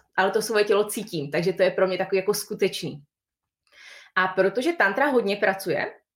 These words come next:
s hlasem, nebo ne s hlasem, se zvukem,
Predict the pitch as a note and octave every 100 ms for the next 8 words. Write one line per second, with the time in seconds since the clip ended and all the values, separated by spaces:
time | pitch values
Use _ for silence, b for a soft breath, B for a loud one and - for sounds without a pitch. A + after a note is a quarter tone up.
0 | _ _ - D3+ E3 F#3 F3+ - D3+ A3+
1 | G3 E3+ C3+ - - F3 E3 D3 - B2+
2 | - E3 G#3 F3+ E3 E3 D#3+ -